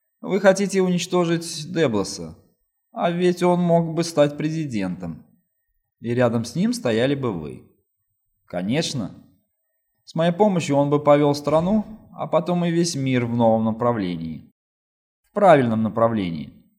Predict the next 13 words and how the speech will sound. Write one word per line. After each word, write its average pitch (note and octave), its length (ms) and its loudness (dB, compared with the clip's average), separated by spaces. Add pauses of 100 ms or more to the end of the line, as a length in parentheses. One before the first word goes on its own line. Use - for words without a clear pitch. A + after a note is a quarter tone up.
(360)
Сильная E3 420 -2
мораль, B2 560 4 (340)
мощная D3 460 -2
оборона». A2 640 2 (720)
Ева E3+ 340 0
медленно D3 460 0
уронила C3 400 2
одну B2 220 0
туфлю B2 520 -6 (180)
и E3 240 -6
взялась D3+ 500 0
расстёгивать A#2 600 -4
вторую. E2 560 -4